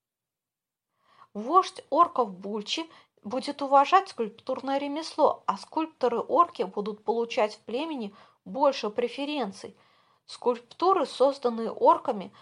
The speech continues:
станут более уважаемыми в глазах представителей других рас. Теперь орки будут уделять больше внимания развитию ремесла и скульптурному ремеслу.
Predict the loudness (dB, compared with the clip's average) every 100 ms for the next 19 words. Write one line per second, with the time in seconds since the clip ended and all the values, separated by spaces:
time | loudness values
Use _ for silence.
0 | _ -8 0 0 0 -4 0 2 4 4
1 | 6 4 4 2 2 -4 -4 -4 -8 -4
2 | 2 4 4 2 0 -6 0 0 0 -8
3 | -6 -6 -6 -8 -6 -6 0 0 0 -4
4 | _ _ _ -10 -10 -4 0 0 -2 0
5 | 2 2 2 -4 -6 -20 -12 -8 -4 -6
6 | -6 -8 -4 0 0 0 -2 -2 -2 -6
7 | -6 -4 -2 -2 0 -2 0 -2 -6 -10
8 | -6 -6 -6 -6 -8 0 6 6 4 -10
9 | -20 _ -10 -6 -6 -6 _ -2 0 -2
10 | -2 -4 -4 -8 -10 -8 -10